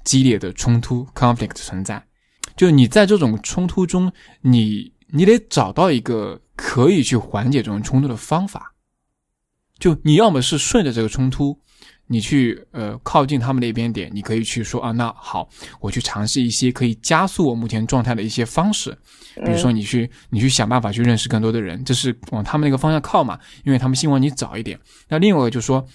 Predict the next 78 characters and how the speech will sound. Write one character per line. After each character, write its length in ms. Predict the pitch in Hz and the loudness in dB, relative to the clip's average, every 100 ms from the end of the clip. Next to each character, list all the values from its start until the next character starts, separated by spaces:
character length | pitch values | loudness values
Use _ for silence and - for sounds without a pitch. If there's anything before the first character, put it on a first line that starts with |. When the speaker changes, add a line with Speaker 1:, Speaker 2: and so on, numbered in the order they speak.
| - | -8
Speaker 1:
你 80 | 117 | -6
可 160 | 113 | 0
以 260 | 139 110 - _ _ - _ - | 0 0 -4 _ _ -20 _ -2
秉 180 | 113 | -2
持 200 | 101 - | -2 -2
着 60 | 123 | -4
自 120 | 131 | -2
己 60 | 117 | -4
原 160 | 101 | -2
来 80 | 113 | -2
的 40 | 123 | -2
速 140 | 135 | -2
度 80 | 110 | -2
说 260 | 113 127 131 _ _ _ _ - | -2 -2 -4 _ _ _ _ 0
，“那 100 | 131 | 2
没 120 | 110 | 2
关 180 | 123 139 | 2 0
系， 180 | 123 - - | -2 -10 -10
我 120 | 113 | -6
现 160 | 104 147 | -2 0
在 100 | 135 | 0
就 100 | 123 | 0
是， 280 | 107 113 113 _ _ - | -2 -4 -6 _ _ -6
呃， 120 | 113 | -4
正 160 | - 143 | 0 2
常 160 | 113 | 2
做 100 | 139 | 2
我 140 | 120 104 | 0 0
自 160 | 135 | -4
己 160 | 110 104 | -4 -4
生 240 | - 139 | 0 0
活 220 | 127 117 | 2 0
正 160 | 117 143 | 0 0
常 100 | 120 | 0
的 60 | 117 | -2
节 180 | 98 | -6
奏， 340 | 101 123 107 - - | -4 -4 -4 -8 -8
然 140 | 120 | 0
后 120 | 120 | 2
我 180 | 123 107 | 2 0
遇 140 | 113 135 | 0 2
到 120 | 127 | 2
合 160 | 117 | 0
适 140 | 107 127 | -6 -4
的 60 | |
人 60 | 113 | -6
的 40 | |
时 140 | 107 113 | -4 -4
候， 40 | |
我 140 | 107 107 | -4 -4
到 100 | 104 | -4
时 120 | 113 | -6
候 40 | |
自 140 | 107 123 | -6 -6
然 160 | 104 | -6
去 80 | 101 | -6
发 220 | 110 139 | -2 -2
展 120 | 127 | -2
就 80 | 107 107 | -8 -10
可 200 | - 104 | -10 -12
以 80 | |
了。” 80 | 104 _ _ - | -12 _ _ -6
Speaker 2:
嗯。 260 | 190 170 180 | -4 -4 -6
Speaker 1:
就 140 | - | -6
是 160 | 147 180 | 0 0
会 140 | 175 | 2
有 80 | 151 | 2
一 80 | 107 | 2
个 120 | 143 | -2
不 140 | 131 120 | 0 -2
同 200 | 120 120 | -2 -2
的 60 | |
一 60 | 123 | -2
个， 220 | 123 117 | -2 -4
你 160 | 117 110 | -4 -4
的 80 | |
行 260 | 110 - 110 | -4 -2 -2
动 240 | 147 147 | -2 -2